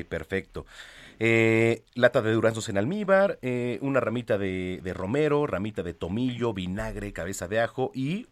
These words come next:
una baguette para que usted la pueda partir. En una charola vamos a poner el queso Brie con durazno sin el almíbar. Ojo, hay que chorrear la miel de abeja y espolvorear también el tomillo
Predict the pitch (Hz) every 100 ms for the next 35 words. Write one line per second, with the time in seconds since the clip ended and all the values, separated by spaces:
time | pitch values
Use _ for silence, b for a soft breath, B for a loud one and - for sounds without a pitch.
0 | _ 80 76 85 87 95 110 _ _ 73
1 | 76 98 - - - - 82 78 - 69
2 | 67 - - - _ b b b b b
3 | 196 262 262 185 170 139 123 135 139 110
4 | - 101 117 110 101 - 98 95 76 -
5 | - 87 80 80 80 80 92 110 95 92
6 | 110 - _ - - 123 139 143 131 139
7 | 151 123 98 - - - 107 - 80 b
8 | b 113 113 139 110 95 101 107 90 92
9 | 98 104 101 92 - 120 - - _ 85
10 | 101 143 95 - 90 82 87 92 92 87
11 | 95 117 - 98 85 87 101 175 170 220